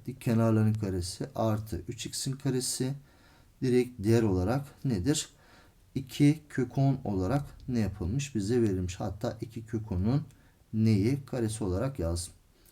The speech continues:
X kare, dokuz x kare daha on x kare. Direkt değer olarak ne geldi? Kırk geldi. Kırkı ona böldüm. X karem dört geldi.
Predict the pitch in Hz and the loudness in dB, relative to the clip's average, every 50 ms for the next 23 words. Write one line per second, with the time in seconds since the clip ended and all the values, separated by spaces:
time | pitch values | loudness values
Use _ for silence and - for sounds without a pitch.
0 | _ - - - - - - - _ _ _ _ - 185 180 170 - - - - | _ -20 -20 -20 -20 -20 -20 -20 _ _ _ _ 2 2 2 2 0 -2 2 4
1 | 143 120 113 139 143 135 131 - - 139 123 120 120 - - - - 113 101 98 | 4 6 6 4 4 2 0 0 0 -2 -2 -4 -6 -6 -6 -2 0 0 2 2
2 | 95 92 90 90 110 127 139 139 - - - 135 139 131 123 110 110 - - - | 0 0 0 0 -2 -2 -2 -4 -8 -8 -2 0 2 2 2 2 -2 -4 -8 -6
3 | - 110 92 90 95 107 123 135 143 139 - - - 127 120 120 117 113 113 - | -4 -2 -2 0 2 0 0 0 -2 -6 -8 -4 -2 2 2 2 2 0 -2 0
4 | 120 123 120 113 110 95 90 90 90 104 127 143 143 - - _ _ _ - - | 2 2 4 4 4 4 2 2 0 0 -2 -2 -4 -10 -20 _ _ _ -2 0
5 | 110 120 117 101 95 90 90 92 143 160 - - - 120 110 - - 95 87 78 | 2 2 2 2 0 0 -2 -2 -2 -4 -6 -4 -4 -4 -4 -4 -4 -4 -4 -2
6 | 82 90 90 139 165 170 - - - 156 139 - - 95 95 104 110 120 123 127 | -2 -4 -4 -4 -6 -8 -10 -8 -4 -4 -4 -4 -2 -4 -2 0 0 0 0 0
7 | 135 131 131 127 127 139 135 139 143 - - - - - - - - _ _ - | 0 0 0 0 0 2 0 0 0 -4 -10 -20 -20 -20 -20 -20 -20 _ _ -2
8 | - 147 143 139 - - - - 104 87 87 87 87 85 92 117 127 135 139 - | 2 2 2 2 0 -4 -4 -2 0 0 2 2 2 2 2 2 0 0 0 2
9 | - 143 139 139 135 135 139 143 143 | 4 6 6 6 4 4 2 2 2